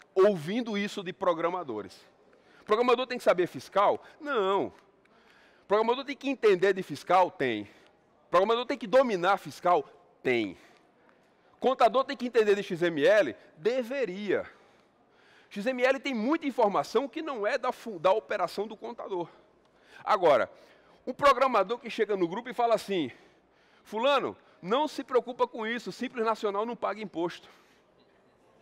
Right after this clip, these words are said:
Ouvir isso do dono da loja já é ruim, porque ele deveria conhecer o negócio dele. E ouvir isso de quem faz software pra automação comercial,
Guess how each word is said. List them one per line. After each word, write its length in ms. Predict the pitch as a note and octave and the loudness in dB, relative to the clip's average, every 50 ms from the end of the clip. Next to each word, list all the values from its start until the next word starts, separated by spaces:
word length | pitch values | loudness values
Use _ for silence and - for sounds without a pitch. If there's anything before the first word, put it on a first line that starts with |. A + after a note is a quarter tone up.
| _ _ _ _ _ _ _ _ _ _ _ _ _ _ _ _ _ _ _ _ _ _ _ _ _ _ _ _ _ _ _ _ _ _ _ _ _ _ _ _ | _ _ _ _ _ _ _ _ _ _ _ _ _ _ _ _ _ _ _ _ _ _ _ _ _ _ _ _ _ _ _ _ _ _ _ _ _ _ _ _
Ouvir 400 | - B3 B3+ B3 G#3+ G#3+ D#4+ D#4 | 2 2 4 4 4 2 2 2
isso 240 | C#4+ D4 C#4 - B3+ | 4 2 2 0 -4
do 140 | G#3 G#3 G#3+ | -6 -4 0
dono 240 | F#3+ G3+ G3 F#3+ E3+ | 2 2 2 4 4
da 100 | E3+ D3 | 4 6
loja 260 | D#3 F#3+ A3+ G#3 G#3 | 6 6 4 4 2
já 140 | F3+ A3+ A#3 | 0 2 2
é 60 | A#3 | 2
ruim, 200 | G#3+ G3+ G3+ G#3 | 0 0 -2 -2
porque 140 | - - E3+ | -2 -4 -4
ele 80 | E3 | 0
deveria 300 | E3 G3 F3+ F#3+ G3 G#3+ | 0 0 0 0 -2 -4
conhecer 400 | - A3+ A3+ A3 F3+ - - G#3 | -4 -4 -4 -4 -4 -2 -2 -2
o 40 | A#3+ | -2
negócio 400 | A#3 G#3 F3 E3+ D#3+ D3+ - D3 | -2 -2 -2 -2 -2 -2 -4 -6
dele. 360 | B2 A#2 A2 G2 F2+ F2 - - _ - | -4 -4 -4 -4 -6 -8 -12 -18 _ -6
E 120 | E3+ G3+ | -4 -4
ouvir 280 | G#3+ F#3 D#3+ C4 B3+ A3+ | -4 -4 -4 -6 -6 -4
isso 220 | A#3+ A3 - A#3 | -6 -6 -8 -10
de 60 | G#3+ | -10
quem 160 | F#3+ - G3+ | -10 -10 -4
faz 180 | F#3 G3+ E3 - | -2 -2 -4 -2
software 300 | - F3+ E3 D#3 - E3+ | -2 -4 -4 -4 -4 -6
pra 120 | - D3 | -4 -4
automação 400 | C#3+ C3+ D3 C#3+ D3 C3+ - C#3 | -4 -4 -4 -4 -6 -6 -8 -10
comercial, 720 | B2 - B2 A2 A2+ A2 - - A#2+ B2+ E3+ F#3 C3 G2+ | -10 -8 -8 -8 -8 -8 -6 -2 0 0 0 0 -2 -6